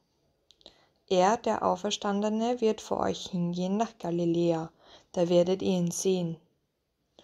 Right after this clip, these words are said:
Und sie gingen eilend. Siehe, da begegnete ihnen Jesus. Matthäus achtundzwanzig, Verse sieben bis neun. Der arme Engel.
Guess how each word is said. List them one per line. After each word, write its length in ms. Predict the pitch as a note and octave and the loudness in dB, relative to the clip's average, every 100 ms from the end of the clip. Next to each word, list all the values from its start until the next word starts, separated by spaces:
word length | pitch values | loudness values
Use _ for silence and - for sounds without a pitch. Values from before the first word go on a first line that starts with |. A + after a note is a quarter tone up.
| _ - _ - | _ -20 _ -6
Und 160 | A#3+ B3 | -4 -2
sie 140 | B3+ | -2
gingen 340 | G#3 G#3+ B3 | 0 0 0
eilend. 560 | - F3 E3+ E3 E3 - _ _ _ _ _ _ _ - - - _ | 0 0 0 -2 -4 -10 _ _ _ _ _ _ _ -20 -20 -20 _
Siehe, 420 | - B3 A#3 F3+ | -6 2 6 6
da 140 | F3+ F#3 | 4 2
begegnete 680 | G3+ G3+ F#3 F#3 G3 G3 | 0 0 -4 0 -2 -2
ihnen 380 | G#3+ A3 A3+ A#3 | -4 0 0 0
Jesus. 640 | G#3+ F3+ F3 F#3+ - - _ _ _ _ _ _ _ - - _ | -2 -2 -2 -8 -14 -16 _ _ _ _ _ _ _ -20 -20 _
Matthäus 640 | G#3 G3+ - G3+ F#3+ - | -2 0 6 6 6 0
achtundzwanzig, 1200 | E3 E3+ - G#3+ G#3+ - G3+ G3+ - C4 E4+ - - _ | 0 0 -4 -8 -6 -4 -2 -2 -4 -6 -6 -12 -20 _
Verse 400 | G3+ F#3+ F3 F#3 | 2 4 2 -2
sieben 380 | - G3 G3+ B3 | -4 -2 -4 -4
bis 240 | C4 - | -6 -4
neun. 420 | F3+ E3+ D#3+ D#3+ - _ _ _ _ - - _ - - - - - _ - | -2 0 0 -4 -8 _ _ _ _ -20 -20 _ -20 -20 -20 -20 -20 _ 0
Der 160 | G3+ | 2
arme 320 | E3+ E3+ G3+ F#3 | 4 4 2 0
Engel. 420 | E3+ E3+ E3 | -2 -2 -4